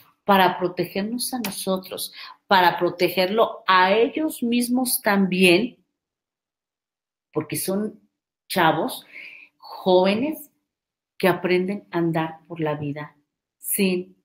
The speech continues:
límites. Olvídate, nos dicen los expertos, olvídate de entrar en luchas de poder.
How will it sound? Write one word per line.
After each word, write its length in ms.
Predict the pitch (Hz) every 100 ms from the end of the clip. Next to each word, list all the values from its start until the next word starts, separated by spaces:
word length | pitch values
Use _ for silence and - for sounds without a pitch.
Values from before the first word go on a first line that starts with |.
| _ _ -
límites. 840 | 156 147 131 123 - - - - - _ - _ _ _ _ _ _ _ _ _ _ _
Olvídate, 920 | 196 202 196 247 269 302 294 359 440 -
nos 180 | 214 202
dicen 240 | 202 226
los 180 | 214 208
expertos, 800 | 185 - - 196 190 220 - -
olvídate 800 | 202 208 196 247 240 269 - 269
de 80 | 202
entrar 540 | 190 196 202 247 - _ _ _ _
en 280 | 185 185 190
luchas 540 | 208 214 240 226 -
de 100 | 190
poder. 560 | 180 160 147 139 - -